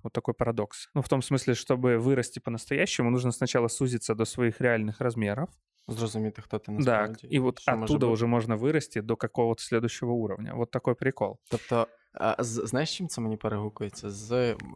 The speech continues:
Speaker 2: буддизмом, тому що там основа взагалі всього світогляду — це відмова від контролю, е, природи. Ну,
Speaker 1: Ну,
Speaker 2: тобто,
Speaker 1: это
Speaker 2: взагалі,
Speaker 1: близко, да.
Speaker 2: е, від, е, ну, тобто,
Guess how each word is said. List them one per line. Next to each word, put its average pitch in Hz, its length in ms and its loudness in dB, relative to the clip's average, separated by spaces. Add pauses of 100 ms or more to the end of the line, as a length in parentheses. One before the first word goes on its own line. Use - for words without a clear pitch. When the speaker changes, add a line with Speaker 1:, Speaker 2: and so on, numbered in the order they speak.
(140)
Speaker 2:
буддизмом, 113 560 0
тому 113 180 -2
що - 140 -6
там 113 380 0
основа 117 540 4
взагалі 107 460 -4
всього 107 320 0
світогляду — 127 540 0
це 104 320 2
відмова 110 440 4
від 107 140 -4
контролю, 110 680 0
е, 98 760 -6 (260)
природи. 107 520 2
Ну, - 80 -20
Speaker 1:
Ну, 127 60 2
Speaker 2:
тобто, 107 280 0
Speaker 1:
это - 20 2
Speaker 2:
взагалі, 107 300 2
Speaker 1:
близко, 113 500 2
да. 113 300 -8 (100)
Speaker 2:
е, 104 340 2 (120)
від, 110 300 -4 (100)
е, 104 180 0
ну, 117 120 2
тобто, - 360 -6